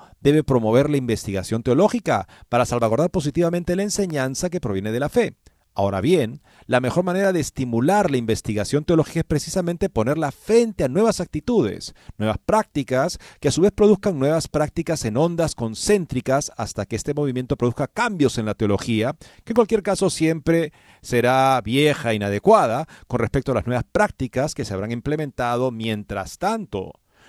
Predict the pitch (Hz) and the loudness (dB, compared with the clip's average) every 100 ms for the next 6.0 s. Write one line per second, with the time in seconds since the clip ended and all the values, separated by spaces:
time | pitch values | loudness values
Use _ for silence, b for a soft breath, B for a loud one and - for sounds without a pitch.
0 | b _ 120 - 101 104 151 151 143 190 | b _ -4 -2 -2 -2 -2 -2 -2 0
1 | 196 240 226 - 131 95 - - _ _ | 0 0 -2 -4 -4 -6 -14 -18 _ _
2 | 160 156 - 170 120 113 120 120 143 139 | -2 -2 -4 -4 -2 -4 -4 -4 -4 -4
3 | 127 127 135 165 - 120 123 - 135 135 | -2 -2 -2 -4 -4 -4 -4 -2 -2 0
4 | 139 139 120 117 127 120 117 123 117 113 | 0 0 2 0 0 -4 -6 -4 -2 -2
5 | 135 101 101 156 233 196 196 185 202 | -2 -6 -6 -4 -4 -4 -4 -4 -6